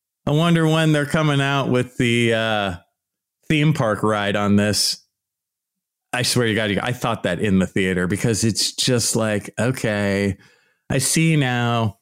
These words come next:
you're trying to sell a ride of some kind." I, it just, it's so cynical, you know?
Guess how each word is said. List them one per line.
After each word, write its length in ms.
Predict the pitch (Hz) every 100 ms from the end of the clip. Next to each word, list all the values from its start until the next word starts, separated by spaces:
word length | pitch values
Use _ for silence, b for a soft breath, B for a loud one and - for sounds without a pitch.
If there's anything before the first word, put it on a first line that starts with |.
| _ _ _
you're 120 | 127 127
trying 320 | 127 110 110
to 60 |
sell 760 | 101 - 113 104 101 101 101 - _ _ -
a 140 | 113
ride 460 | 110 107 104 95 92
of 80 | 95
some 280 | 101 95
kind." 560 | 90 95 92 92 90 95 -
I, 160 | 139 -
it 320 | 185 202 190 143
just, 360 | 165 139 - _ _ _ _ _ _ _ -
it's 180 | 156 139
so 180 | - 196
cynical, 920 | - - - 147 127 - 87 73 - _ _ -
you 120 | 117
know? 320 | 120 120 117